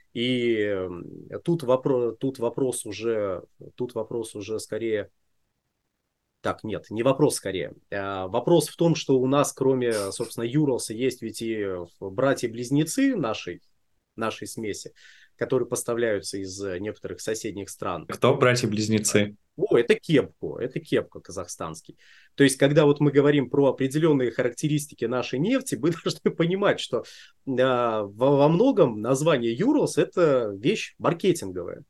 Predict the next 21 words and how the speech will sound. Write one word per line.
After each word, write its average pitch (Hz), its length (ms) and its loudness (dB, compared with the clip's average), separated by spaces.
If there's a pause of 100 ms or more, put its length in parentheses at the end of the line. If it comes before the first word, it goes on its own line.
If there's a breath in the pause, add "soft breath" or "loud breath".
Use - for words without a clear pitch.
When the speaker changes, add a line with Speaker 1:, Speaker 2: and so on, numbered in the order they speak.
(360)
Speaker 1:
И 123 360 2
маркетинговая 113 1080 0 (140)
вещь, 151 420 0
действительно 156 480 -4
соответствующая 127 720 -2
определённому 147 500 0
фракционному 139 760 2
составу. 113 580 -2 (260 loud breath)
Но, 160 340 8
учитывая, 147 540 2
что 127 220 -2
плавает 123 560 2 (320)
плотность, 208 540 2
ну, 185 200 0
понятно, 165 400 0
что, - 180 -8
видимо, 165 300 -2
фракционный 147 480 -2
состав 139 360 -2
тоже, 90 280 -6
ну, 110 160 -14